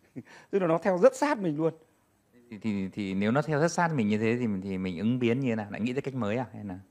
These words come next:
Speaker 1: Gọi là thiên, ờ, thiên biến, ờ, thiên biến vạn hóa. Nó có cái gì đấy mình lại phải ngồi mình nghĩ cái mưu để mình vặt nó. À, nó hôm nay nó vặt được mình miếng, mai mình vặt nó miếng.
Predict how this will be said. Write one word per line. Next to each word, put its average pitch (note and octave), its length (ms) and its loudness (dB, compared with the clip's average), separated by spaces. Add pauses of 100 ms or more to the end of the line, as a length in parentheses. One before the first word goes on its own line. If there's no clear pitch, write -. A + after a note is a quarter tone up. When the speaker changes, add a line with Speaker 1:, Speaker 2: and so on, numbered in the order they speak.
(180)
Speaker 1:
Gọi B2 220 0
là A#2+ 160 0
thiên, D#3 400 2
ờ, C#3 500 0
thiên F#3+ 220 4
biến, E3 320 4
ờ, D3 420 2
thiên F3+ 380 0
biến E3+ 160 2
vạn - 140 -2
hóa. A#2+ 220 -8 (1000)
Nó D#3 120 4
có E3 200 10
cái F3+ 100 4
gì E3+ 120 8
đấy D3 100 6
mình D#3 200 2
lại B2+ 120 0
phải A2 160 0
ngồi A2+ 180 0
mình A#2 120 -4
nghĩ C3+ 100 -4
cái D#3 80 -4
mưu D#3 220 0
để B2 60 -2
mình A2+ 140 -6
vặt A2+ 180 -8
nó. A2+ 160 -8 (1000)
À, A2+ 140 -8
nó A#2 100 -6
hôm D3+ 120 0
nay E3+ 120 4
nó D#3+ 80 4
vặt D#3+ 120 10
được C3+ 100 6
mình C3+ 260 4
miếng, C#3 200 4
mai D#3+ 140 4
mình C#3 140 0
vặt B2+ 160 -2
nó B2 160 -2
miếng. C#3+ 200 -2